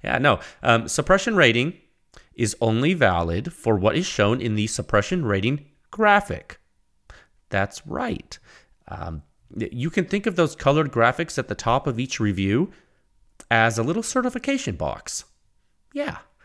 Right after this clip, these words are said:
You ever seen, like, a U L certification when you look at your lamp? Look at the cord that, for the, that your lamp that's sitting on your nightstand, and there's a little U L on the cord. Yeah, it's a certification. You know what the, the lamp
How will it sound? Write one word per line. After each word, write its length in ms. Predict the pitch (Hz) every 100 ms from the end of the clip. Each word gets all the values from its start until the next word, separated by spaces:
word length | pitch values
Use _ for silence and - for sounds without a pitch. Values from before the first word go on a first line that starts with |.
| - 139
You 100 | 175
ever 100 | 202
seen, 200 | 220 208
like, 100 | 160
a 80 |
U 240 | 117 156 151
L 160 | 156
certification 640 | 160 165 160 165 165 165 180
when 100 | 120
you 60 |
look 120 | 113 120
at 40 |
your 140 | 107
lamp? 440 | 90 90 107 - - - _ _ _ _ _ _
Look 160 | 107 107
at 60 | 110
the 60 |
cord 360 | - 107 113 107
that, 140 | -
for 100 | -
the, 220 | - 107 101
that 180 | -
your 140 | 104 98
lamp 320 | 98 101 110
that's 120 | -
sitting 140 | - 104
on 60 |
your 100 | 104
nightstand, 560 | 95 98 - 113 113 110 - -
and 80 | 98
there's 100 | 92
a 60 |
little 160 | 95 101
U 280 | 85 107 104
L 300 | 101 123 - -
on 80 | 110
the 80 | 110
cord. 380 | 104 110 135 - - - -
Yeah, 120 | 139
it's 100 | 104
a 40 | -
certification. 760 | 160 147 - 135 123 90 78 _ _ _ _ - -
You 100 | 110
know 60 | 131
what 120 | 139
the, 220 | 127 117 -
the 140 | 110
lamp 320 | 104 120 135